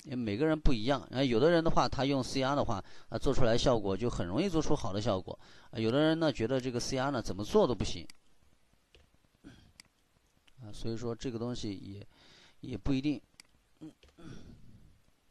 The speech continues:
啊，正常的话，我们一般你微瑞做得好，你的C R呢不会差。啊，你会做微瑞的话，那么你 Crew 呢，你基本上也就会了。好，那么在这块儿，我们一般用这个物理相机啊，我给它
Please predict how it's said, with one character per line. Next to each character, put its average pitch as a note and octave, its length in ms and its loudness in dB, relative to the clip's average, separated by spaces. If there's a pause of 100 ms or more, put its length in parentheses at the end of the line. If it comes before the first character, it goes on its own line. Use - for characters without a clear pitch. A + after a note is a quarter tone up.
(1800)
啊， G#2 240 -4
正 F3+ 140 -4
常 D#3 200 4
的 E3 60 4
话， C3+ 280 6
我 G2+ 160 0
们 A#2 400 0
一 E3 80 0
般 F#3+ 260 4
你 A#2+ 100 2
微 C3 160 8
瑞 F#3 160 12
做 C#3+ 160 8
得 A#2 100 8
好， F2+ 300 -4
你 A2 120 -8
的 G#2 120 0
C C#3+ 200 0
R C#3+ 160 4
呢 C3 140 0
不 A2 120 -4
会 A2+ 120 4
差。 A#2 280 4 (540)
啊， G#2+ 120 -8
你 A2 120 -2
会 F#3 140 10
做 F#3+ 140 10
微 G3 140 8
瑞 G#3 160 8
的 D3+ 60 4
话， C3+ 160 2
那 A2+ 120 -4
么 A#2 120 -2
你 F#2 200 -4
Crew D3 320 8
呢， C#3 180 4 (300)
你 G#2+ 100 -8
基 D3+ 160 -2
本 B2+ 140 2
上 A#2+ 160 2
也 F2+ 100 -4
就 A2+ 120 4
会 D#3 180 8
了。 - 140 0 (1600)
好， C3 140 -6
那 D3+ 80 -6
么 E3 100 -2
在 F3+ 140 4
这 G3+ 120 6
块 - 140 6
儿， B2+ 80 8
我 G2+ 60 2
们 G#2 120 0
一 C3 60 2
般 C#3 220 2
用 C3+ 180 2
这 B2+ 120 -2
个 B2 100 0
物 C#3+ 160 -2
理 F#2 80 -6
相 A#2 240 -4
机 B2+ 180 -8
啊， F2 160 -10
我 F#2 60 -10
给 G2 100 -10
它 G2+ 120 -8